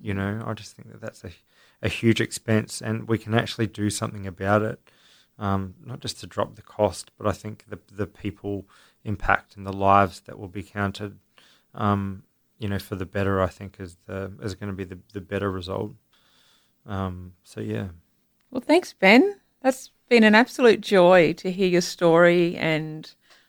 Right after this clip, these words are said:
Speaker 2: you know, just, um, listen to you just so honestly tell us about, you know, your time in prison and how you,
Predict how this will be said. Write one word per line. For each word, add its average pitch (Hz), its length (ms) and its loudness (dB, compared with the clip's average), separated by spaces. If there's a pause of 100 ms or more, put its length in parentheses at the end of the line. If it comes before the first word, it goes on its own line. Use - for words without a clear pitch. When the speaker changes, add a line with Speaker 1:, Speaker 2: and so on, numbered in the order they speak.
(120)
Speaker 2:
you 170 120 -6
know, 170 200 0
just, 175 440 -6
um, 151 480 -4 (100)
listen 208 300 -4
to 202 160 -6
you 160 260 -2
just - 260 -8
so 196 140 4
honestly 160 680 -2
tell 156 260 -4
us 175 180 -4
about, 151 460 0 (100)
you 170 160 -16
know, 156 340 -12 (760)
your - 120 -12
time 160 320 -2
in 156 80 -8
prison 156 600 -8
and 139 160 -12
how 156 100 -10
you, 160 220 -8